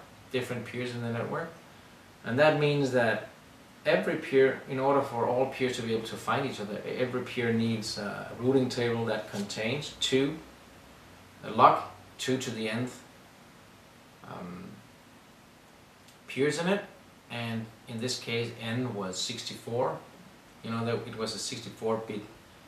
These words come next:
guid, and that means that each peer needs a routing table of sixty-four other peers in,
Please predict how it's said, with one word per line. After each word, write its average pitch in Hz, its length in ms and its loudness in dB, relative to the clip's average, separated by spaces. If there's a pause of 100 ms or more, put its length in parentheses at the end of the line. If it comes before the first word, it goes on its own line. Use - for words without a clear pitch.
(360)
guid, 147 260 2 (760)
and 110 140 -6
that 131 200 2
means 127 260 2
that 113 200 -2
each 165 400 -8 (640)
peer 127 280 4
needs 117 400 -4 (120)
a 104 220 -6 (1000)
routing 156 260 -2
table 117 340 2
of - 160 -6
sixty-four 117 680 -2
other 147 160 0
peers - 420 -8 (1700)
in, 117 180 -8